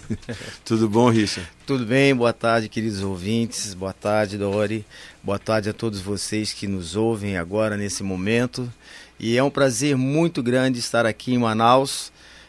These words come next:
Speaker 2: É exatamente há dez anos, né, que eu passei por aqui, fiz muitos amigos e foi uma experiência muito, é, rica pra mim como pessoa e como artista.
Speaker 1: E você, eu queria saber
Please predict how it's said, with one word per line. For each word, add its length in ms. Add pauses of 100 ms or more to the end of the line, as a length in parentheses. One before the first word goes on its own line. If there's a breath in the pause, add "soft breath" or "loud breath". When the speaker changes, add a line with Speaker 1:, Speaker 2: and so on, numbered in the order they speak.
(140 loud breath)
Speaker 2:
É 220
exatamente 640
há 40
dez 480
anos, 480
né, 180
que 140
eu 40
passei 360
por 200
aqui, 560
fiz 380
muitos 640
amigos 640
e 60
foi 180
uma 100
experiência 560
muito, 920 (440 loud breath)
é, 460
rica 500 (560 loud breath)
pra 160
mim 320
como 240
pessoa 400
e 60
como 220
artista. 500 (640 loud breath)
Speaker 1:
E 80
você, 640 (400)
eu 100
queria 380
saber 600